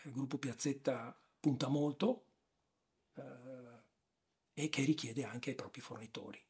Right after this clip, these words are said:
Infine, ma non meno importante, oggi, eh, dobbiamo valutare altri aspetti, che sono quelli relativi all'etica, alla sostenibilità e alla buona conduzione delle, delle, dell'azienda,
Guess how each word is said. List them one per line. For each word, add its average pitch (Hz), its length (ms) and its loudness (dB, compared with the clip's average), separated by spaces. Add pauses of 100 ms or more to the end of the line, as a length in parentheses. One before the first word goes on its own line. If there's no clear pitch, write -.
(380)
Infine, 185 760 12 (200)
ma 131 220 4
non 147 180 8
meno 156 200 8
importante, 135 920 0 (680)
oggi, 165 480 6
eh, 123 800 -6
dobbiamo 165 380 6
valutare 143 840 4
altri 165 280 2
aspetti, - 580 -4 (200)
che - 140 -4
sono 127 200 0
quelli 135 320 4
relativi 127 560 0
all'etica, 123 720 2 (220)
alla 123 240 -2
sostenibilità 131 1040 4 (560)
e 156 220 2
alla 123 500 -2 (380)
buona 156 340 6
conduzione 120 600 -2
delle, 101 440 -12 (520)
delle, 107 600 -10
dell'azienda, 104 840 -8